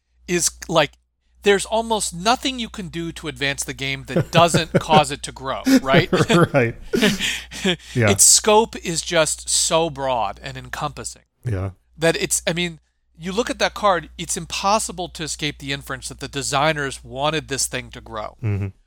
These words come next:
Speaker 1: Whereas if you just look at this card, you could, there is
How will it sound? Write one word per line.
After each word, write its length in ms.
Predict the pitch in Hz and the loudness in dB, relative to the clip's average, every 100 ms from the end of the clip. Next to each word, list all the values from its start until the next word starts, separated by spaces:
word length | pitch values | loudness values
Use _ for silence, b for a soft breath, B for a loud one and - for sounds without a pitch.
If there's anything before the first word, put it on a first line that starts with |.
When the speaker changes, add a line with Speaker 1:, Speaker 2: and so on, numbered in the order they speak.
| _ - | _ -4
Speaker 1:
Whereas 420 | 190 202 190 - | 4 6 4 0
if 180 | 202 185 | -10 -10
you 100 | 180 | -10
just 240 | 247 - | -8 -6
look 140 | 226 208 | -6 -8
at 120 | - | -4
this 180 | 359 - | -4 -2
card, 440 | 226 190 170 160 _ _ _ _ - | 0 2 2 -4 _ _ _ _ -10
you 160 | 196 | -10
could, 280 | - 220 170 - | -6 -6 -6 -4
there 160 | 185 185 | -2 -2
is 160 | 160 | -4